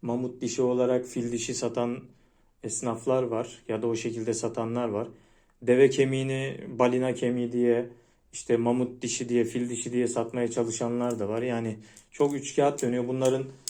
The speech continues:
e, şöyle, e, püf noktalarından bahsetmek gerekirse,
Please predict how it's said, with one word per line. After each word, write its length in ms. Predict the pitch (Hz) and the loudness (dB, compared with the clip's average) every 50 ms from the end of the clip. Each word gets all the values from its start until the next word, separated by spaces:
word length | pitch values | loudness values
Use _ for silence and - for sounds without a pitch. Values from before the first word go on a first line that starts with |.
| - - _ _ _ | -12 -12 _ _ _
e, 160 | 127 120 117 117 117 113 113 113 117 113 113 117 123 - - - - - _ - - | -2 0 2 2 2 2 2 4 4 4 4 4 2 0 -4 -12 -20 -16 _ -14 -10
şöyle, 420 | - - 143 135 131 127 127 131 127 - - - _ _ _ _ _ - - _ _ _ _ _ _ _ - | 0 2 2 4 4 4 4 4 4 0 -2 -8 _ _ _ _ _ -20 -20 _ _ _ _ _ _ _ -4
e, 160 | 135 120 120 | -4 -4 -4
püf 200 | - 143 135 - | -6 -10 -6 -4
noktalarından 760 | 135 127 123 127 - 127 127 131 127 127 135 135 135 135 135 | -4 -4 -2 0 0 2 2 2 0 0 -2 -2 -4 -2 0
bahsetmek 580 | 131 135 123 123 - 135 131 - 135 131 123 127 | 2 2 2 0 -2 -4 -4 -4 -6 -6 -2 0
gerekirse, 640 | 135 135 139 139 139 - 185 165 - - 139 143 | 2 2 2 2 2 0 -4 -4 -4 -4 -6 -6